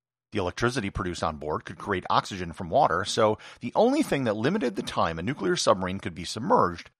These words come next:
was the amount of food for the crew. Rickover had a very clear vision of what a nuclear navy could be, but his immediate superiors just didn't see it, and quite frankly,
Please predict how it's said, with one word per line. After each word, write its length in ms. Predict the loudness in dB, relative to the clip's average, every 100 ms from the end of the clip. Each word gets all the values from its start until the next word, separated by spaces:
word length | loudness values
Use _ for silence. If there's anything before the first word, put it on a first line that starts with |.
| -6
was 140 | -4
the 80 | -2
amount 260 | 2 2 2
of 60 |
food 280 | -2 -10 -10
for 120 | -10
the 80 | -10
crew. 380 | -6 -4 -6 -10 _ _ _ _ _ _ -16 -12 2
Rickover 480 | 6 10 10 10 6
had 140 | 6
a 20 | 4
very 300 | 4 2 0
clear 300 | 0 2 4
vision 440 | 4 2 0 -2 0
of 180 | 2
what 160 | 6 6
a 120 | 4
nuclear 400 | -2 -4 -2 -2
navy 320 | -2 -4 -6 -10
could 160 | -6
be, 320 | -4 -4 -8 _ 2
but 160 | 2 0 -14 -4
his 140 | -2
immediate 380 | 0 0 0 0
superiors 560 | -2 2 2 2 -2
just 240 | -4 -8 -6
didn't 200 | -4 0
see 160 | 0
it, 140 | -2 -6 _ _ _ -12
and 160 | -10
quite 240 | 4 6 8
frankly, 420 | 4 4 -2